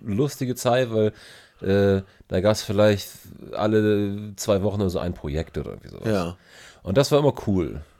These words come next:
Speaker 1: So, dann gab's irgendwie die Husqvarna Steadicam, wo auf dem alten,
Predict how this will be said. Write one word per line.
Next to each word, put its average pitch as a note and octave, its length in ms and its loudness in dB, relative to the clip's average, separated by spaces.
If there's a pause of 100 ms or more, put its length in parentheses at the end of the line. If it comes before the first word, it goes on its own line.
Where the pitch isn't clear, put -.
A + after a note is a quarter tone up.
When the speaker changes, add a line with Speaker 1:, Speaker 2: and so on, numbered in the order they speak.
(220)
Speaker 1:
So, G1+ 440 -8
dann F2+ 120 -2
gab's G2+ 220 0
irgendwie G2 200 -4
die F#2+ 120 -2
Husqvarna F#2 540 -4
Steadicam, G2 560 -4
wo F#2 120 -2
auf F#2+ 120 -4
dem G2 160 -4
alten, F2 300 -4